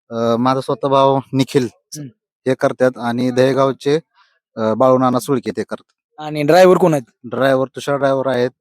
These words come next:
Speaker 1: विकास ड्रायव्हर, एक शिवजे आधी मालक होते ना,
Speaker 2: हम्म.
Speaker 1: ते पण ड्रायव्हर आहेत,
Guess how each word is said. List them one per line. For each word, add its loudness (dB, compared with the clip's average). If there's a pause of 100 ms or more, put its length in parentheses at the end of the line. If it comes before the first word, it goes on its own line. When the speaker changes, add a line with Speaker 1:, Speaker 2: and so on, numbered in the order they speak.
(460)
Speaker 1:
विकास -4
ड्रायव्हर, 0
एक 0
शिवजे -8
आधी 0
मालक 0
होते -6
ना, -6
Speaker 2:
हम्म. -16
Speaker 1:
ते 0
पण -8
ड्रायव्हर -2
आहेत, 0